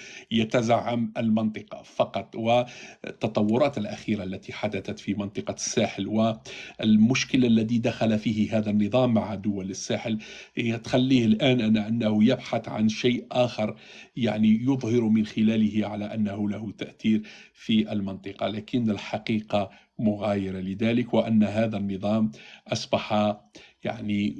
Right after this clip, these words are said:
أصبحت الدول المحيطة في الجزائر ترى فيه بعين الريبة، لأنه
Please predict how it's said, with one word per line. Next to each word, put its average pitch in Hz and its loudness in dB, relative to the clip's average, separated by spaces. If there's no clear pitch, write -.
أصبحت - -8
الدول 120 4
المحيطة 104 2
في - -8
الجزائر 107 -2
ترى 113 0
فيه 104 0
بعين 104 -2
الريبة، 120 2
لأنه 120 0